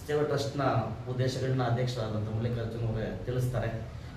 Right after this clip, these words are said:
ಈ ಒಂದು ಕಾರ್ಯಕ್ರಮ ಅದ್ದೂರಿಯಾಗಿ ಮೂಡಿ ಬರಲಿದೆ. ಇದಕ್ಕೆ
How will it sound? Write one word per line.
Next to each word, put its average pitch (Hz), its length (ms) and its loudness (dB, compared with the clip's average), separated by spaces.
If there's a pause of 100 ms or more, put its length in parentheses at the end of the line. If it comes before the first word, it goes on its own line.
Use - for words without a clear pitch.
ಈ 123 40 -2
ಒಂದು 123 200 2
ಕಾರ್ಯಕ್ರಮ 123 480 2 (640)
ಅದ್ದೂರಿಯಾಗಿ 123 380 4
ಮೂಡಿ 123 260 6
ಬರಲಿದೆ. 123 540 2 (340)
ಇದಕ್ಕೆ 117 300 0